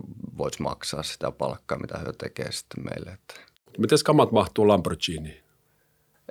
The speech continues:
Speaker 1: No ei ole vielä, vielä Lamborghinia, mutta katsotaan. Jouni on, Jouni on kyllä puhunut, että auto, a-, auton vaihdosta, että en, en tiedä, minkälainen se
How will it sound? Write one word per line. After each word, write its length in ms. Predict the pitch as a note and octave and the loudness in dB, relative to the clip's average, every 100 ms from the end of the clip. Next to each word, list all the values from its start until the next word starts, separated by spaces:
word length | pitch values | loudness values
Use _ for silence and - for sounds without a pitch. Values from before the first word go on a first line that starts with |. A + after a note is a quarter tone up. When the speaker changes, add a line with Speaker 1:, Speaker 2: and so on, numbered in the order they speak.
| - - _ - | -18 -20 _ 0
Speaker 1:
No 220 | G#2+ F#2+ | 8 10
ei 220 | A#2+ B2+ | 10 10
ole 120 | B2 B2+ | 10 10
vielä, 340 | B2 G#2+ F#2+ - - G#2+ | 10 10 8 4 0 4
vielä 380 | B2+ C3+ A2 F#2+ | 6 8 10 10
Lamborghinia, 840 | F#2+ F#2 G2 - - A2+ G2+ G2+ | 10 8 4 4 4 6 6 6
mutta 280 | G#2 - G#2 - - - | 4 4 0 2 -4 2
katsotaan. 460 | A#2 A#2 G#2 - A2 G#2 - - | 6 8 8 6 4 4 4 4
Jouni 340 | C3+ D3 C3+ A2 | 10 12 12 10
on, 120 | G#2 - | 6 8
Jouni 240 | C#3 D3 B2 | 12 12 12
on 80 | |
kyllä 140 | A2 A#2 | 10 8
puhunut, 400 | A#2 A#2 G#2+ D#2+ | 8 8 8 6
että 160 | - D#2+ | 4 4
auto, 320 | E2+ D2 - - - - | 4 4 0 -8 0 6
a-, 220 | G#2 G2+ | 8 8
auton 320 | G2+ G#2 F2+ B1 | 8 8 8 4
vaihdosta, 480 | D#2 D#2+ - - | 2 2 -2 -6
että 180 | - - | -2 2
en, 160 | D#2+ - - | 2 0 -2
en 120 | F2 | 0
tiedä, 140 | E2 | 2
minkälainen 460 | D#2+ C#2 - - | 0 0 0 0
se 100 | - | -2